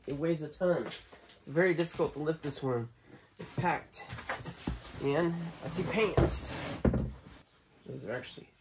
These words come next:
shorts. But they're Dickies, and they are big boy size. Let's see. I don't see the size in here. But these are pretty, pretty big. Big size Dickies. That is going to be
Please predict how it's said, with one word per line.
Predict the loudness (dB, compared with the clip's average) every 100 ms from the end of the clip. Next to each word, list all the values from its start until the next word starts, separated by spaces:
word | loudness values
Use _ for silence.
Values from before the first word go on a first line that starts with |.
| -8
shorts. | 0 0 0 -8 -18 -20 _ _ _ _
But | 0
they're | 2 2
Dickies, | 2 -2 -2 -8 -12 -18 -8 -4
and | 0
they | 2
are | 2 0 -4 -12 _ _ _ _ _ -20 -20 _ -2
big | -2 0
boy | 0 0
size. | 0 -2 -2 -4 -4
Let's | -4 -2
see. | -2 -2 -4 -10 _ _ _ _ -20 -20 -20 _ _ _ -8
I | -4
don't | -2
see | 0
the | 0
size | 0 2 2 0
in | -2
here. | -4 -6 -14 _ -20 -20 -20 -20 -20 -16 -8
But | 0
these | 0 0
are |
pretty, | 0 2 2 -2 -8 -8
pretty | 2 4 6
big. | 6 6 2 -6 -16 -16 -14 2
Big | 4 4 2
size | 0 4 6 6 4 -2 -16 -20 -20 -6 4
Dickies. | 4 4 0 0 -2 -8 -20 -20 _ 0
That | 4 4
is | 4 4
going | 6 6
to | 4
be | 2 6 6 4